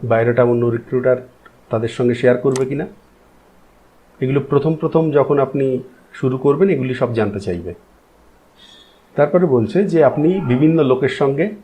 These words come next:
কানেকশান করুন, আমি সেটা আপাতত স্কিপ করছি। এটা খুব ইম্পর্ট্যান্ট, এটা কিন্তু করতে হবে। ফ্রেশার জব এগুলি এসে গেছে, কিছু ফলো করে নিই এখানে। work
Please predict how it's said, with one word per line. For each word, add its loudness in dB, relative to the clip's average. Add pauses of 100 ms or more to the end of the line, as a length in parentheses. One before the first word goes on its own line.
(500)
কানেকশান 0
করুন, -6 (160)
আমি 2
সেটা 2
আপাতত -2
স্কিপ -6
করছি। -8 (400)
এটা 2
খুব -2
ইম্পর্ট্যান্ট, 0 (460)
এটা 0
কিন্তু -4
করতে -6
হবে। -8 (3000)
ফ্রেশার -2
জব 0
এগুলি -4
এসে -4
গেছে, -6 (640)
কিছু -2 (140)
ফলো 0
করে -2
নিই 0
এখানে। -4 (1500)
work -4